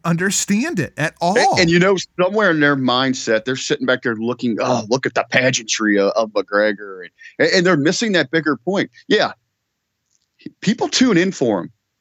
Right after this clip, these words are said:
Speaker 2: Th-, they'll laugh and joke about the antics and get behind that. But ultimately, when they tune in,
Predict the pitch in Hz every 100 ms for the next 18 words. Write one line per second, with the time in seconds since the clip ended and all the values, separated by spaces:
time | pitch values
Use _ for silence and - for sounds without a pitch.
0 | _ 151 170 185 269 302 160 156 170 151
1 | 120 135 151 151 123 127 127 120 107 127
2 | 156 156 - 113 147 131 123 123 147 160
3 | - - - - 160 - 170 262 247 233
4 | 202 196 180 185 185 143 185 180 135 175